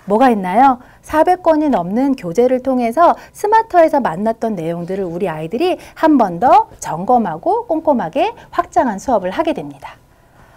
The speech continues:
다북스도 있어요. 다북스,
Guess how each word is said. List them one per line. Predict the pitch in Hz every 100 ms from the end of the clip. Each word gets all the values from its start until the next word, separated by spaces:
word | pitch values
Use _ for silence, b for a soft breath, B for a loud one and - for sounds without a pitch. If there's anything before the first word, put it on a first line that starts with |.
| b _ _
다북스도 | - 214 320 330 262 226
있어요. | 180 196 180 180 208 156 -
다북스, | 202 233 247 262 202